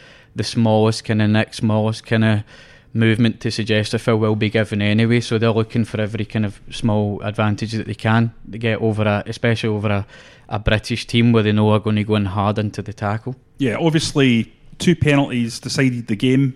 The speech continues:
Speaker 2: Uh, well, <laughs> not decided the game 'cause it was a draw, but, um, were, were crucial in the game. Uh, Rennes got the first one, a, a clear penalty, wasn't it? Christopher Ayer, he's had a nightmare there. What he's thinking, I don't know. I mean, he's a player I admire.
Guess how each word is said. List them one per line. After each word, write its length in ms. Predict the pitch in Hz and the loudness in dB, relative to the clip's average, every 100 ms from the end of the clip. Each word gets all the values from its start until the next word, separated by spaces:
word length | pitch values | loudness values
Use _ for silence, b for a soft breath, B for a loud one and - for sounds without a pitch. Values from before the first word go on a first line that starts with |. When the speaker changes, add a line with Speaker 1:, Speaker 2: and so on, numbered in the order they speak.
| - | -4
Speaker 2:
Uh, 160 | 117 113 | -4 -4
well, 220 | 107 110 | -4 -6
<laughs> 380 | 104 123 95 - | -6 -10 -10 -10
not 160 | 127 | -10
decided 360 | 98 - 131 107 | -8 -2 -2 -2
the 80 | 98 | -6
game 140 | 98 | -2
'cause 120 | 110 | 0
it 20 | 110 | 0
was 80 | |
a 60 | 113 | 2
draw, 200 | 190 156 | 4 4
but, 200 | 107 - B B B B | 2 -6 B B B B
um, 380 | - 113 107 107 | 0 4 4 2
were, 180 | 120 113 | 2 2
were 180 | 113 117 - | 0 -6 -4
crucial 360 | - 151 143 113 | 0 0 2 0
in 80 | 104 | -2
the 80 | |
game. 320 | 98 107 131 139 | 0 0 0 -2
Uh, 180 | 101 104 | -8 -10
Rennes 340 | 113 127 127 | -2 2 4
got 100 | 123 | 2
the 60 | - | -4
first 320 | - 131 - | -4 -4 0
one, 360 | 123 123 123 - _ - | 2 4 2 -4 _ -20
a, 420 | - - - - | -18 -14 -10 -6
a 60 | - | -6
clear 240 | - 151 | 0 0
penalty, 360 | - 123 117 123 | 2 0 0 0
wasn't 240 | 131 147 | 0 0
it? 80 | 120 | -4
Christopher 400 | - 147 - 123 | -4 -6 -4 0
Ayer, 400 | 123 123 120 117 - b b b - | 2 4 4 2 -2 b b b -8
he's 100 | 143 | -2
had 120 | 131 | 2
a 60 | |
nightmare 480 | 110 120 127 120 113 | 4 4 2 2 2
there. 360 | 110 117 117 113 113 - | 2 4 4 2 -2 -4
What 240 | 135 131 | -2 0
he's 160 | 127 - | -2 0
thinking, 480 | 131 127 123 110 | 2 2 2 0
I 80 | 117 | 0
don't 260 | 117 123 110 | 0 0 2
know. 280 | 131 127 120 | 2 2 0
I 40 | 120 | -2
mean, 140 | 113 | -4
he's 80 | 107 | -2
a 60 | |
player 280 | - 135 120 | -2 0 2
I 100 | 113 | 2
admire. 560 | 107 110 123 127 120 | 2 2 4 4 2